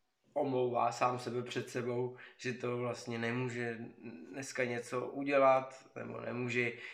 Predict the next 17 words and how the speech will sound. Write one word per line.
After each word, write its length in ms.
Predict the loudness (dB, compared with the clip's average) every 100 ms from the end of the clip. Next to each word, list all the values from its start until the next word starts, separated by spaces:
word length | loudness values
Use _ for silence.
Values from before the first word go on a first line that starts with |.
| -12
jít 220 | -8 -8 -2
se 140 | 0
aspoň 360 | 0 -2 -6 -4
projít. 420 | -4 -4 -4 -10 -20 _ -20 _ _ _ -20 -20 _ _ _ _ _ _ _
To 100 | 0
je 80 | 4
například, 420 | 4 2 0 -2
když 180 | -2 -4
je 80 | -8
teda 260 | -8 -10 -12 -12
člověk 500 | -4 -4 -4 -10 -18 _ _ _ _
oslaben, 880 | -8 -6 0 2 4 4 4 0 -6 -10 -20 _
tak 240 | -10 -6
je 80 | -4
dobré 460 | -4 -4 -4 -4 -6
se 200 | -10 -12
jít 240 | -12 -14